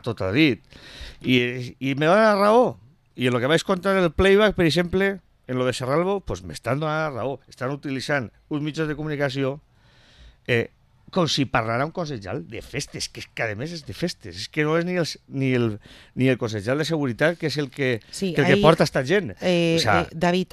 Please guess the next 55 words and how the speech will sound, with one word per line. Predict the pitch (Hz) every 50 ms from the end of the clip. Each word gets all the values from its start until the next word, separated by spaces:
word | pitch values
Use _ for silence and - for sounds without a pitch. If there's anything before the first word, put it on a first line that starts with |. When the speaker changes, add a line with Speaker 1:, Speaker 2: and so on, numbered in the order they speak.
| -
Speaker 2:
eh, | - 180 180 - -
eh, | 170 180 - _
eh, | 165 175 170 170 165
lo | 165 165 165
que | - - - 170 165 160 160
estan, | 160 - - - 175 170 170 180 180 180
eh, | 180 175 175 175 175 170 170 165 165
fent | - - 170 165 165
públic | - 170 165 160 170 160 -
és | 151 160 156 - - -
la | - 156 147
roda | 147 160 170 180 185
de | 185 170
premsa | - 170 170 170 165 - 180 170 170 - - - - - - -
que | - -
va | 160 156
tindre | - - 165 165 165
el | 160
regidor | 156 160 123 160 160 170 160 156
de | 151 165
festes | 147 - 160 151 - - 165 160 - - -
donant | - 131 131 139 135 139 139 143 147 151 - - -
els | 135 135 127 -
inciden-, | 151 147 - - 147 139 147 147 -
Speaker 1:
Sí. | - - 131 113 - - - - - - -
Speaker 2:
donant | 147 156 160 165 170 180 185 - - -
comptes | - 175 165 - - 170 165 156
Speaker 1:
Sí. | 127
Speaker 2:
del | 156 151 143
que, | - 160 147 -
de | - 151 165
les | 151 147 156
actuacions | - - - 156 - - 160 147
que | - - 160
Speaker 1:
Sí, | 156
Speaker 2:
ha | 151
tingut | 151 143 151 156 - -
Speaker 1:
però, | 139 135 131 131 131 131
Speaker 2:
la | 170
Speaker 1:
eh, | 156
Speaker 2:
policia | 151 135 139 - - 156 143
Speaker 1:
però | 135 127 131
ho | 131
Speaker 2:
local. | 127 120
Speaker 1:
tenen | 170 175 190 185
que | 190
fer | - - 180 175
com | 175 185 190
a | 190 175
tercera | - 165 135 - 170 151 147 -
persona, | 135 113 - - 147 135 104 80 71 - _ -
com | 131 120 113
si, | - - - 123 123 123 123 120 123 117 101 - - - - - _
com | - 120 110 101
si, | 98